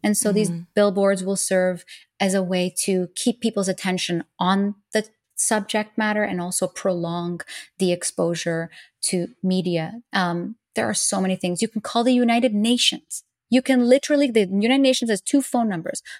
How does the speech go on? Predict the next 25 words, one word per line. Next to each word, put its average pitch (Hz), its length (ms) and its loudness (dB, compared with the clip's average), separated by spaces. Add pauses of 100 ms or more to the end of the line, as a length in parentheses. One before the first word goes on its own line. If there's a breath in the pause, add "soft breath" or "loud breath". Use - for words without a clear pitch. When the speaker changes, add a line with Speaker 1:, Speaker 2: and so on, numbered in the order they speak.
Speaker 1:
Call 277 260 2
them - 220 -8 (120)
right 226 260 2
now. 233 280 0
Tell 254 240 2
them, 190 200 -4 (240 loud breath)
"Hey, 240 340 2 (260 loud breath)
I 285 120 4
don't 320 140 2
think 262 140 0
that 247 160 2
Iran 214 320 2
should 185 240 -8
be 196 220 2
on 185 160 -2
the 190 100 0
United 180 440 0
Nations 175 540 -2 (180 soft breath)
Women's 190 380 2
Council. - 520 0 (140)
They 180 100 2
shouldn't 240 240 2
be 302 100 4
on 339 180 4
that. 175 180 -4